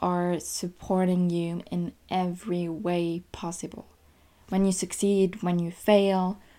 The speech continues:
when, when you fail, they're here. But when you succeed, they're here to applaud. Keep those people. I like to call them diamonds, okay? I don't tell them that, but I like the, to call them diamonds. I think that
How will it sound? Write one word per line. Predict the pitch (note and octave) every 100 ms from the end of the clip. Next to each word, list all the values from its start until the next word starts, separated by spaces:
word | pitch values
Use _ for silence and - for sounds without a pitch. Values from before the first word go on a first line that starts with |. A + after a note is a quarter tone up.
| _ _
when, | F#3 F3+ F3 - -
when | F3+ G3+ G3+
you |
fail, | G3 G#3 G3 F#3+ F#3+ - -
they're | - E3+
here. | F3 - E3+ F3+ - _ -
But | F#3
when | F#3+
you | F#3+
succeed, | - - G3+ F#3
they're | F#3 F3
here | F3 F3+ F3
to | F3 E3+
applaud. | - - E3+ F3+ A3 - - - - _
Keep | - A3+ A3 -
those | F#3 G3 F#3+ F#3+ F#3
people. | - E3+ D#3+ G3 - - _ -
I | G#3+
like | B3+ B3+
to | A#3+
call | G#3+ G3
them | F#3+ F3 - -
diamonds, | - E3+ E3 - - - - _ -
okay? | E3 E3+ F#3+ - - - _ _ _ -
I | G3 F#3+
don't | F3 G3+ F3+ - -
tell | - G#3+ F#3+
them | F3
that, | - - -
but | F3+ F3+ -
I | G3
like | G#3 A3 A3
the, | F#3+ - -
to | -
call | F3 E3+
them | E3 E3+
diamonds. | - B1 - F#3
I | F3+
think | G3+ F#3+ F#3
that | F3